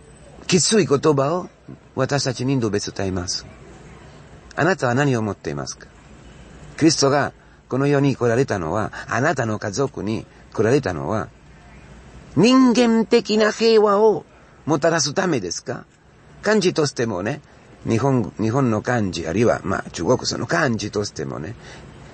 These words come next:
この平和は、キリストがもたらした平和と全く違う。大来。そのな、なんか、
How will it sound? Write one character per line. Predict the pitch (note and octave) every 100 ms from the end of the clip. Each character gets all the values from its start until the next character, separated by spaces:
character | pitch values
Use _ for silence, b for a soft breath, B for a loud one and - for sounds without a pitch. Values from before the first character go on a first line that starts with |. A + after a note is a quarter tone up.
| -
こ | F3+
の | D#3+
平 | - D#3+ D3 F#2+
和 | E2+ D#2+
は、 | G2 - - b b -
キ | G3
リ | A3
ス | -
ト | - G#2
が | A2+
も | G2 G#2+
た | C#3
ら | D#3
し | C#3
た | -
平 | - D3
和 | A#2+ -
と | D3
全 | E3 G3+ - A3 A#3
く | F3+
違 | - B2 D3
う。 | - _ _ B - -
大 | C3+ C3 B2+
来。 | B2+ A2+ - _ _ _ - - - - - - - -
そ | - D#3
の | C#3+
な、 | D3 C#3+
な | D3 C#3 C#3+
ん | C#3+
か、 | - A2+